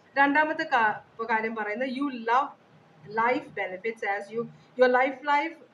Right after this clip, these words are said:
sorry, love life benefits as you forgive your parents. അപ്പൊ പറയുന്നത് ഫാമിലി ഇഷ്യൂസ് ഉണ്ടാവും നിങ്ങൾ, അപ്പൊ ആ പേഴ്സണ് ഫാമിലി ഇഷ്യൂസ് ഉണ്ടാവും, ചെറുപ്പം അത്ര നല്ലതായിരിക്കാം, നിങ്ങൾ നല്ലതല്ലായിരിക്കാം, നിങ്ങൾക്കും ഫാമിലി ഇഷ്യൂസ് ഉണ്ടാവാം,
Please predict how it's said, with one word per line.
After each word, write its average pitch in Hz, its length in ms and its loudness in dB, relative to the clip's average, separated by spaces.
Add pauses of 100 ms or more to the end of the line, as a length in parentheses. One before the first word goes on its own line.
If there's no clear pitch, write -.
(380)
sorry, 208 220 0
love 240 260 -2
life 269 280 -2
benefits 202 600 -8
as 196 60 -10 (100)
you 262 40 -8
forgive 220 400 -6
your 185 180 -6
parents. 170 360 -10 (480)
അപ്പൊ 339 220 -4
പറയുന്നത് 277 600 2
ഫാമിലി 269 440 2
ഇഷ്യൂസ് 254 480 -6
ഉണ്ടാവും 190 440 0
നിങ്ങൾ, 190 280 -6
അപ്പൊ - 160 -4
ആ 233 240 2
പേഴ്സണ് 240 400 0
ഫാമിലി 214 360 -4
ഇഷ്യൂസ് 220 320 -10
ഉണ്ടാവും, 196 320 -4 (360)
ചെറുപ്പം 233 360 2
അത്ര 226 200 -6
നല്ലതായിരിക്കാം, 202 680 -6
നിങ്ങൾ 254 380 0
നല്ലതല്ലായിരിക്കാം, 214 880 -4
നിങ്ങൾക്കും 285 480 -2
ഫാമിലി 220 360 -2
ഇഷ്യൂസ് 226 300 -8
ഉണ്ടാവാം, 175 400 -6